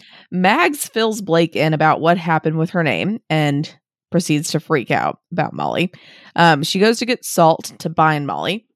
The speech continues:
Um, Aunt Irene and Callan show up at her grave, and she, er, Molly ends up following them. Blake gives chase and gets into conflict with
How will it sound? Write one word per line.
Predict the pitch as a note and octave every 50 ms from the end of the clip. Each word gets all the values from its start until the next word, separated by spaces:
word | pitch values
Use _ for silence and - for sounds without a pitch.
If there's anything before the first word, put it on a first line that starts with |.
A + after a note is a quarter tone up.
| _ _ _ -
Um, | F3 E3 D#3+ D3+ - _ _ _ _ - -
Aunt | F#3 F3+ F#3 - - -
Irene | F#3 F#3 F3+ F#3 G3 F#3+ F3
and | D3+ D3 -
Callan | - F#3+ F3 F#3+ G3 G3+ G3+ G3 F#3+
show | - - F3+ D#3+ D#3+
up | D#3 D#3 - -
at | -
her | - - E3
grave, | D3 D3 C3 G#2+ F#2 D#3+ - - - -
and | D#3+ -
she, | - - D3 C#3 - _ _ _ - D3+
er, | C#3+
Molly | C#3+ D#3 E3+ D3+ C#3 A2 C#3 C#3
ends | - D3+ C#3+
up | C#3+ - -
following | - G#2+ C2+ A#1+ B1+ E2+ E2+
them. | C#2+ B1+ - F3+ _ _ _ _ - - - - - -
Blake | G3+ F#3 F#3 G3 G3+ - _ -
gives | G3 F3+ E3+ D#3+ F3+ -
chase | - - A#3+ A#3+ C4 C#4+ C#4+ -
and | F#3 E3+ F#3 F3
gets | F3 F3 E3+ -
into | E3 D3+ D3
conflict | - - F3+ E3+ F3 G3 - - F#3 F#3 F3+ - -
with | E3 D#3+ -